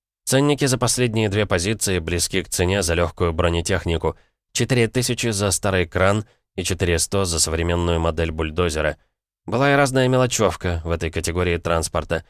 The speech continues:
Горный велосипед неизвестной мне фирмы – мотоблок, одна модель спортивного байка и один образец транспорта, пришедший явно из чертежей и разработок будущего. Такие странные конструкторские формы ещё поискать надо.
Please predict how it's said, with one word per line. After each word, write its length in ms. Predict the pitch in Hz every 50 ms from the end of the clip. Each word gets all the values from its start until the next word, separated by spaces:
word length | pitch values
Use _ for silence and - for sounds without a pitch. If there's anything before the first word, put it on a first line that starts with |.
| _ _ _ _ _ -
Горный 340 | - 90 117 123 123 123 117
велосипед 640 | 107 110 110 101 95 - 104 - - 120 123 - 95
неизвестной 580 | 90 87 85 78 85 90 82 - 90 85 82
мне 240 | 80 80 80 78 76
фирмы – 400 | - - 92 95 95 95 92 87 - _ _ _ _ _
мотоблок, 720 | - 104 123 123 113 92 82 87 95 98 101 - - - - -
одна 300 | - 82 80 85 101 98
модель 300 | 95 92 85 92 98 95
спортивного 600 | - - - 85 80 - 95 87 87 85 85 85
байка 400 | 80 78 85 98 107 104 - 107
и 60 | 101 98
один 340 | 90 90 90 87 95 95
образец 500 | 95 87 87 87 85 82 90 87 85 - -
транспорта, 540 | - 92 95 104 101 - - 101 - - -
пришедший 600 | - 90 85 - 101 101 95 - - 90 82 78
явно 300 | 82 87 82 80 82 80
из 140 | 78 -
чертежей 580 | - - 87 80 78 - 80 73 73 85 92 92
и 140 | - - 92
разработок 600 | 85 80 76 78 76 73 76 80 78 85 76 76
будущего. 560 | 76 90 85 82 73 - - - 62 53 - _ _ _ _ _ _ _ _ _ _ -
Такие 240 | - 123 - 139 131
странные 420 | 127 - 135 131 135 135 127 123
конструкторские 840 | - 123 120 110 - - 120 113 - 120 107 - - - 113 104 95
формы 360 | - - 120 113 117 113 113
ещё 200 | 113 - - 110
поискать 560 | - - 107 104 - - - 90 78 76 -
надо. 300 | 76 76 76 73 71 71